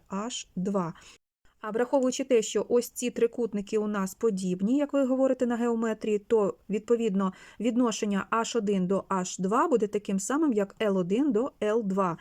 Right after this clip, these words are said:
І тому можна записати, що корисна робота — це буде підняття вантажу, отже, F один помножене на H один за фу-, за правилом, так? Е, застосовується сила F два на H два, вона буде рухатися, але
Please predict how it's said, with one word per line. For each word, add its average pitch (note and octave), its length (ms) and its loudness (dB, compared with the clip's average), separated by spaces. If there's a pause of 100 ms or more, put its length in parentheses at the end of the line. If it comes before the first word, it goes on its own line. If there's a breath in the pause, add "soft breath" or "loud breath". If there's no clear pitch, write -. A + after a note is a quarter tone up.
(260 loud breath)
І G#3 60 -2
тому B3 240 2
можна A3 280 0
записати, G#3+ 640 0
що G3 320 0
корисна A#3 440 0
робота — F#3+ 360 0
це G3 160 -6
буде G3 180 0
підняття G#3+ 680 -4
вантажу, G3 640 -2
отже, G3+ 340 -2
F A3+ 220 -4
один G3 320 0
помножене F#3 640 -2
на F#3 200 -2 (380 loud breath)
H G3 320 -2
один F3 400 -4 (180)
за A3 180 -2
фу-, A3+ 220 -2
за A3 180 -2
правилом, G#3 460 -2
так? C4 220 -2 (520 loud breath)
Е, G3+ 100 2
застосовується A3 800 0
сила G3 440 0
F G#3 260 -2
два F#3+ 340 0
на F#3 320 -2
H G3+ 420 -2
два, F#3+ 300 0
вона F#3 180 0
буде G#3 220 0
рухатися, B3 600 -2 (380 loud breath)
але A#3 460 4